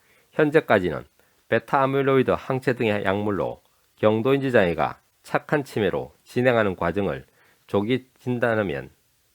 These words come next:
이십오 에서 삼십오 퍼센트 정도 지연시킬 수 있다. 다만 뇌부종과 뇌출혈을 위험성이 동반될 수 있다라는 입장입니다. 그러나 동양 한의원의 치매 시소환,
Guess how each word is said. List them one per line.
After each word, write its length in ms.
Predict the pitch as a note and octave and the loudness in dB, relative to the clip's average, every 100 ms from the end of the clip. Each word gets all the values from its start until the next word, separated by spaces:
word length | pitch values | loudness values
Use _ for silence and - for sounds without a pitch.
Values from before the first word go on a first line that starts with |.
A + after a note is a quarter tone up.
| _ _ _ - | _ _ _ -8
이십오 420 | B2+ D3 A#2+ A#2+ | -4 -2 4 4
에서 340 | A#2+ - C#2+ D#2 | 4 0 -4 -8
삼십오 520 | - D3 C3 A#2 A#2 | -6 -4 -4 -4 -4
퍼센트 480 | - A2+ F2 E2 - | -4 -4 -4 -6 -10
정도 400 | E2 D#2 B1 - _ _ | -10 -8 -8 -10 _ _
지연시킬 540 | - A2+ A#2 - - | 2 2 2 -8 -14
수 120 | G2 | -6
있다. 400 | F2+ - C#2+ B1+ _ _ _ _ _ _ | -6 -4 -8 -8 _ _ _ _ _ _
다만 440 | G2 A2+ A2+ D2 D#2 | 2 4 2 0 -6
뇌부종과 840 | G2 B2 A2 A#2 B2+ F#2+ C2 C2+ _ | 4 4 4 -2 -2 -2 -4 -8 _
뇌출혈을 920 | F#2 A2 A#2 - C#3+ C#3 A#2 D2+ C2 _ _ _ - | 0 0 0 -4 0 2 2 0 -4 _ _ _ 0
위험성이 680 | B2+ C3 G#2 - F2 C#2 - | 4 4 2 -4 -8 -8 -4
동반될 480 | F2+ F#2 G#2+ A2+ | -2 -2 0 -2
수 100 | - | -4
있다라는 480 | F#2+ F#2+ F2+ D#2+ C#2 - | -2 0 0 -2 -8 -10
입장입니다. 720 | G#2+ - G2+ D2 C2+ - - _ _ _ _ _ _ _ _ _ | -10 -4 -4 -4 -10 -16 -18 _ _ _ _ _ _ _ _ _
그러나 420 | B2+ C3+ G2+ C#2+ _ | 0 4 4 2 _
동양 380 | G#2 G#2+ B2 C3+ | -2 0 0 0
한의원의 500 | C#3 C3+ F2+ C#2 - _ _ | 2 2 0 -4 -12 _ _
치매 300 | - D3+ G#2+ | -4 0 0
시소환, 460 | - E2 D#2+ C2 | -2 -4 -4 -4